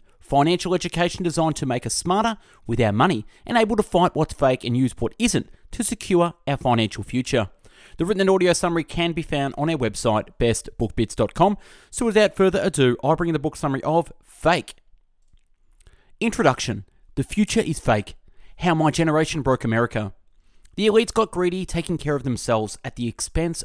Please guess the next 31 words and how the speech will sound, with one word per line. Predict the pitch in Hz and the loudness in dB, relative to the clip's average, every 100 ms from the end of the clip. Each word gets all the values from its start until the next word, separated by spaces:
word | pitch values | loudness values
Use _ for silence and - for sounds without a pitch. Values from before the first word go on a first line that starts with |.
| 123 | -6
of | 113 - | -4 -4
others. | 113 110 - - - _ - - - - | 0 -2 -2 -10 -12 _ -20 -20 -18 -4
The | 202 | 2
elite | 185 190 - | 4 2 2
focused | 175 165 - | 0 0 -4
on | 151 | -2
making | 143 147 143 | 0 0 -2
themselves | 117 135 113 - | -2 -2 -2 -2
rich | 156 - - - | -6 -6 -10 -12
rather | - 151 185 208 | -6 -2 0 0
than | 214 | -4
creating | 208 202 165 147 | -4 -2 0 2
new | 131 120 | 2 2
businesses, | 165 196 208 - 208 - - _ | 2 2 0 0 0 -2 -12 _
new | 165 214 | -2 -2
products, | - 143 135 - - - 113 | 2 2 2 -2 -12 -12 -4
more | 107 | -4
jobs, | - 170 190 - - - 131 | 4 4 4 -2 -8 -14 -6
and | 131 | -2
rebuilding | 175 208 165 165 170 | 0 2 2 2 0
the | 156 | 2
U | 131 120 | 2 2
S | - | -2
economy. | - 135 156 123 _ _ _ _ - - - | -2 0 0 -2 _ _ _ _ -20 -20 -4
They | 160 160 | -2 -2
created | - 170 165 170 165 - | -2 0 2 2 0 -2
exotic | 117 - 156 196 - - | -4 2 2 4 0 0
and | 147 127 | 0 2
risky | 185 - 190 | 0 -2 -6
financial | 170 160 147 - - | -2 0 0 -4 -4
instruments, | 196 - 196 196 - | -4 -2 -2 -2 -2